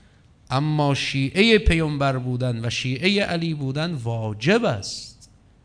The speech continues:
خب، آیا این ولایت مداری به درد ما، به کار ما میاد؟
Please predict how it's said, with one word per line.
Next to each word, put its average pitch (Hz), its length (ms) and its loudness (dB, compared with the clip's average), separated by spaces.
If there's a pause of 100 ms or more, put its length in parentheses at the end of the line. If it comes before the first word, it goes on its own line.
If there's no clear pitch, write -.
(480)
خب، 196 280 2 (1000)
آیا 233 280 4
این 190 280 0
ولایت 170 640 2
مداری 165 380 4
به 165 140 0
درد 151 400 2
ما، 165 160 2
به 151 80 2
کار 151 320 2
ما 156 220 2
میاد؟ 175 680 0